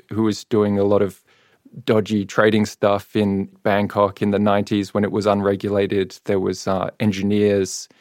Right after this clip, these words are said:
uh, mathematicians, and, um, there was a, a German punk, and, uh, just a lot of really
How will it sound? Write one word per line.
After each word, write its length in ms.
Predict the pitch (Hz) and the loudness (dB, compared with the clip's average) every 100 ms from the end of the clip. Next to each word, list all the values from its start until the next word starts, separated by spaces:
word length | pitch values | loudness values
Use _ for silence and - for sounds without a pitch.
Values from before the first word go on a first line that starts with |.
| _ _ _ | _ _ _
uh, 200 | 98 95 | -6 -2
mathematicians, 1200 | 95 101 95 107 - 107 - 101 95 90 - - - | 0 -2 -2 -6 -2 -4 -2 -4 -4 -6 -10 -16 -12
and, 460 | 98 95 95 95 101 | -6 -4 -4 -4 -4
um, 320 | 92 90 87 _ _ _ _ - | -2 -4 -8 _ _ _ _ -8
there 180 | 101 98 | -2 0
was 220 | 95 - | 0 0
a, 300 | 95 92 - | -2 -2 -2
a 220 | 101 95 90 - _ - | 0 0 -2 -8 _ -6
German 520 | 113 107 107 98 87 _ - | 2 2 2 0 -4 _ -10
punk, 520 | - 104 101 - - _ _ _ _ - | -2 -2 -2 -8 -20 _ _ _ _ -6
and, 360 | 101 95 92 | -2 -2 -2
uh, 200 | 95 92 92 | -2 -2 -2
just 280 | 123 - | -2 -2
a 40 | 117 | 2
lot 160 | 120 | 4
of 160 | 110 - | 2 0
really 520 | 113 107 104 98 98 | 2 2 2 0 -4